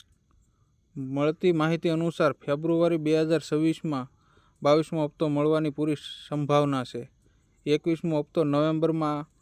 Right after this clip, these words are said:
બે હજાર પચીસમાં આવ્યો હતો અને દરેક હપ્તા ચાર મહિને આવતા હોય છે. અંતમાં મિત્રો, પી એમ કિસાન યોજના માત્ર સહાય નહીં, પણ ખેડૂતનું આત્મસન્માનનું પ્રતીક છે.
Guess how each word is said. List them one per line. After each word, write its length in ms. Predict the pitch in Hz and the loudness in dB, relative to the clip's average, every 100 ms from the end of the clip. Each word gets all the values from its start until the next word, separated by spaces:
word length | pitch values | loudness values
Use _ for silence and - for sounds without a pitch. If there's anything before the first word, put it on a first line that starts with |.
| _ 143 | _ 2
બે 160 | 151 | 2
હજાર 180 | 156 156 | 4 0
પચીસમાં 580 | 156 151 170 151 156 139 | -2 -6 -6 -6 -4 0
આવ્યો 300 | 147 147 131 | 2 2 0
હતો 240 | - - _ _ _ _ _ _ _ - _ - | -4 -16 _ _ _ _ _ _ _ -20 _ -6
અને 220 | 156 160 | -2 0
દરેક 360 | 139 143 165 151 | 0 2 2 2
હપ્તા 380 | 147 - 180 208 - | -4 -2 -4 -4 -6
ચાર 220 | 151 147 147 | 0 0 2
મહિને 320 | 151 156 151 | 0 0 0
આવતા 320 | 139 143 139 | 0 0 -2
હોય 200 | 127 123 | -2 -4
છે. 260 | - 120 _ _ _ _ _ _ _ _ _ _ _ _ _ _ _ _ _ _ _ _ _ _ _ _ _ _ _ - | -8 -16 _ _ _ _ _ _ _ _ _ _ _ _ _ _ _ _ _ _ _ _ _ _ _ _ _ _ _ -6
અંતમાં 440 | 147 175 - 185 | -2 -2 0 2
મિત્રો, 400 | 156 151 147 135 _ _ _ _ _ _ _ _ - | 2 0 0 -2 _ _ _ _ _ _ _ _ 0
પી 120 | 160 | 2
એમ 140 | 175 165 | 2 0
કિસાન 360 | 165 - 165 | -2 0 0
યોજના 460 | 156 160 165 160 131 _ _ _ _ 143 | 2 2 2 -2 -4 _ _ _ _ -2
માત્ર 380 | 147 147 165 | -2 2 0
સહાય 340 | 147 147 165 165 | 0 0 0 2
નહીં, 280 | 170 156 - _ - | 0 -2 -6 _ -8
પણ 140 | 147 | -8
ખેડૂતનું 640 | - 151 156 160 170 220 - _ _ _ _ - | -2 0 0 -2 -4 -6 -8 _ _ _ _ -4
આત્મસન્માનનું 800 | 143 170 160 170 165 165 160 147 | -2 -2 -4 -4 -4 -2 -2 -2
પ્રતીક 380 | 151 - 143 - | -4 -4 -8 -8
છે. 260 | - 120 | -10 -10